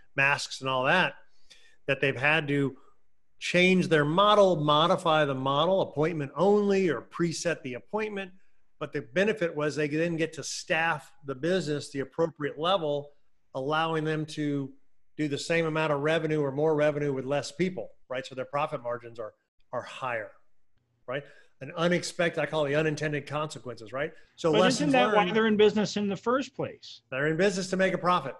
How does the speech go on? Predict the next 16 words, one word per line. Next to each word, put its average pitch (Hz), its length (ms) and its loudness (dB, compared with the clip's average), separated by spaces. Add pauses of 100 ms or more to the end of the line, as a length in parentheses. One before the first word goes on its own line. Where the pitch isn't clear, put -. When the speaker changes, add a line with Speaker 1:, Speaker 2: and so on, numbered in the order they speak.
(640)
Speaker 2:
And, 160 380 -2 (120)
you 214 300 2
know, 196 200 2
that's 208 240 -2
what 220 180 0
I 190 80 -2
think 233 200 -2
sometimes, 202 580 -2
like, 180 220 2
you're, 190 100 -4 (100)
you're 196 120 -2
describing 202 560 0
two 240 220 0
entrepreneurs 190 680 0
that 170 140 4
are, 160 200 0